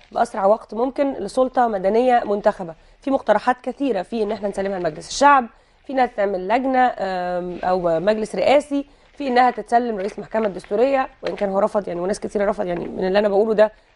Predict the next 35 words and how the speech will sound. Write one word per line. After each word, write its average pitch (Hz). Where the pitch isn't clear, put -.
رفضوا، 254
آه، 214
في 294
إنها 285
يتبدر 254
يتفتح 240
باب 254
الانت-، 240
باب 220
الترشح 240
لانتخابات 220
رئاسية 226
بدري. 247
مقترحات 233
كتيرة 277
حول 285
تسليم 254
السلطة -
بأسرع 247
وقت 233
ممكن 240
علشان 220
الجيش 220
يرجع 247
ثكناته، 254
ده 247
اللي 269
برضه 233
هنتكلم 220
فيه 277
مع 233
أستاذ 226
عصام 254
الإسلامبولي 226
الفقيه 208